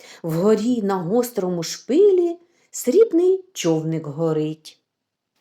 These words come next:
Коли сади та діброви,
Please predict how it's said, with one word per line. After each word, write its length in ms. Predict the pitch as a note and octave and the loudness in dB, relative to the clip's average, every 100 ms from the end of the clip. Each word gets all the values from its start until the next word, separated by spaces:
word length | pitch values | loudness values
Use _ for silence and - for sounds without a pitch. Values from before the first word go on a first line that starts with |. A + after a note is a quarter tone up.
| _ _ _ _ _ _ _ - - - | _ _ _ _ _ _ _ -20 -20 -10
Коли 340 | - F#3+ A3+ D4+ | -2 2 4 2
сади 480 | - G3+ E3+ C4 E4 | 2 -2 0 -4 0
та 140 | A3 | 0
діброви, 880 | F3+ F#3+ D#3 F3 D4 D4 G#3+ G#3+ | 0 -4 -2 2 2 2 -2 -4